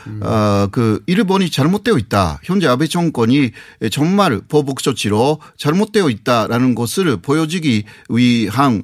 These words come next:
Speaker 2: 운동으로서는 상당히 효과가 있다.
Speaker 1: 어,
Speaker 2: 그렇게 할 수가
Speaker 1: 그렇군요.
Speaker 2: 있죠.
Speaker 1: 일본 여행은 효과적이라고 생각하시는
Speaker 2: 네.
Speaker 1: 거죠? 일본 여행 안 가는 것은. 이건 또 어떻습니까? 지난주에 이제 조선일보만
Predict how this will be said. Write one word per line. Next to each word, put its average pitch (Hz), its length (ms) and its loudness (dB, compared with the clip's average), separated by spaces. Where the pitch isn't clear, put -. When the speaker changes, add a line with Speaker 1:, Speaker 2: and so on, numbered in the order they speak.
Speaker 2:
운동으로서는 113 880 0
상당히 131 420 2
효과가 110 360 0
있다. 90 240 -2
Speaker 1:
어, 85 260 -6
Speaker 2:
그렇게 113 280 0
할 95 100 2
수가 101 160 -2
Speaker 1:
그렇군요. 87 200 -4
Speaker 2:
있죠. 131 60 -2
Speaker 1:
일본 151 240 2
여행은 139 460 0
효과적이라고 139 420 -2
생각하시는 120 480 -2
Speaker 2:
네. 107 260 4
Speaker 1:
거죠? 85 100 -6
일본 113 200 -4
여행 104 220 -4
안 104 120 -4
가는 95 180 0
것은. 110 340 -4
이건 208 200 6
또 196 80 0
어떻습니까? 110 640 0
지난주에 196 960 2
이제 165 200 0
조선일보만 175 1600 0